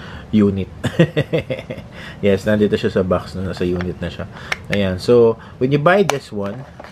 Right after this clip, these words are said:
ayan, it will be, two batteries will be included, no? A cable and this charging, uh, cube, no? Ang cute niya. Ayan.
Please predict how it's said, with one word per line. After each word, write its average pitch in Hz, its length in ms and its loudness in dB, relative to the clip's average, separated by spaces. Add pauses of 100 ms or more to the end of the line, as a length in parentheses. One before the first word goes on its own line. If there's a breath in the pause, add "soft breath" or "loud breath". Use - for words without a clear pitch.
(200)
ayan, 87 240 -10 (180)
it 107 160 -4 (120)
will 113 260 4
be, 104 560 2 (560 loud breath)
two 135 80 6
batteries 123 640 2
will 104 140 -2
be 98 120 -2
included, 95 540 -2 (340)
no? 104 160 -6
A - 80 -10
cable 95 520 0
and 92 180 -6
this 90 180 -4
charging, 92 520 0 (720 loud breath)
uh, 90 800 -4
cube, 90 280 0 (320)
no? 87 140 -6
Ang - 380 -10
cute - 260 -4
niya. - 140 -8 (1000 loud breath)
Ayan. 80 440 -8